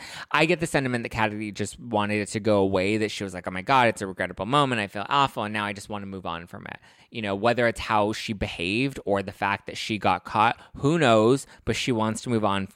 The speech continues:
to, from it. She's like, "Okay, I own it. Let's move on." I think it's less embarrassment about how she behaved, 'cause I think she probably behaves like this more regularly than we realize. But I think she was just embarrassed that she got caught and it's being talked about on camera,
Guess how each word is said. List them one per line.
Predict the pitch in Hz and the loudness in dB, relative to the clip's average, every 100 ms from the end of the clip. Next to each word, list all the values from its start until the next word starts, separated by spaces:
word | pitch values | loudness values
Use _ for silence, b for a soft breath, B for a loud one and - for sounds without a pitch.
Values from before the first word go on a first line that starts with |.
| - | -12
to, | 117 - | -12 -4
from | 117 104 | -2 0
it. | 95 90 | -2 -4
She's | - 101 | -8 -6
like, | 95 - | -6 -6
"Okay, | 101 139 131 | -2 0 2
I | 95 | 0
own | - 135 131 | 0 0 0
it. | 123 | -4
Let's | 110 - | -6 -4
move | 104 | -4
on." | 90 67 - b b b - | -2 -4 -12 b b b 0
I | 160 180 | 4 4
think | 202 190 170 | 2 2 2
it's | 135 | 0
less | 123 110 107 - | 2 2 2 -2
embarrassment | 123 107 104 104 - 104 | -4 2 4 4 0 -6
about | 98 98 - | -2 -2 0
how | 107 101 | 2 0
she | - 110 | 0 -6
behaved, | 98 87 92 101 123 | -6 -4 0 0 0
'cause | 117 | -2
I | 104 | -2
think | 101 107 | -2 -6
she | 107 | -6
probably | 98 95 95 98 | -2 -2 -2 -6
behaves | 95 87 92 - | -6 -6 -8 -8
like | - - | -12 -8
this | 98 - | -8 -8
more | 95 90 90 92 | -8 -4 -2 -2
regularly | 90 90 95 92 87 90 | -2 -4 -4 -4 -4 -4
than | 92 87 | -6 -6
we | 87 | -8
realize. | 85 92 82 87 127 165 185 - B B B | -8 -6 -4 0 2 2 0 -6 B B B
But | 120 127 127 | 0 2 4
I | 120 | 4
think | 117 131 120 110 B | 2 2 2 -2 B
she | B - 143 | B -6 -2
was | 131 123 | -2 -2
just | 127 - | -4 -6
embarrassed | 123 110 110 104 104 - | -8 -4 0 2 0 -4
that | 104 | -12
she | - 104 | -10 -6
got | 101 - | -6 -6
caught | - 110 110 110 | -6 0 2 2
and | 104 | -4
it's | 98 | -10
being | - 104 | -10 -12
talked | 101 95 92 | -8 -10 -8
about | 98 92 | -6 -6
on | 95 | -8
camera, | - 165 135 104 | -2 0 2 0